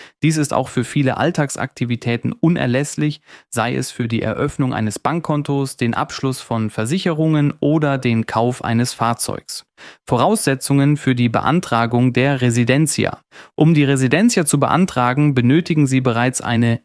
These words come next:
nie-Nummer, die wir in der letzten Folge besprochen haben. Daneben müssen Sie bestimmte finanzielle Voraussetzungen und Gesundheitsnachweise erfüllen.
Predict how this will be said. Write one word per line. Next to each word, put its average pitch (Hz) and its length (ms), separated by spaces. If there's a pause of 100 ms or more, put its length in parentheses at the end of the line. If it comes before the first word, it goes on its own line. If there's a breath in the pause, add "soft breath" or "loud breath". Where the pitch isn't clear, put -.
nie-Nummer, 127 680
die 135 280
wir 139 120
in 127 120
der 117 120
letzten 127 440
Folge 110 320
besprochen 131 540
haben. - 240 (400 loud breath)
Daneben 175 520
müssen 175 400
Sie 165 160
bestimmte 151 560
finanzielle 135 640
Voraussetzungen 127 1000
und 156 300
Gesundheitsnachweise 110 1200
erfüllen. 127 460